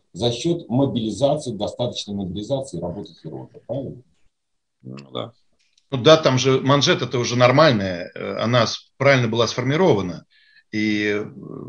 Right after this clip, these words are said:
Speaker 3: я вот, можно я спрошу? Скажите, Александр Владимирович, вот вы говорите,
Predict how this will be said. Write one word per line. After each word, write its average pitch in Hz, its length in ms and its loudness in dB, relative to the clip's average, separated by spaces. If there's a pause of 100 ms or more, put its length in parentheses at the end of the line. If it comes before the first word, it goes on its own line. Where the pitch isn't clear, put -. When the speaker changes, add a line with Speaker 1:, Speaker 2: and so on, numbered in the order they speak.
(460)
Speaker 3:
я 139 180 4
вот, - 280 -2
можно 180 260 2
я 151 80 4
спрошу? 135 600 0 (600)
Скажите, 139 480 -4
Александр 147 220 0
Владимирович, 120 320 0
вот 120 120 -8
вы 151 180 0
говорите, 143 460 2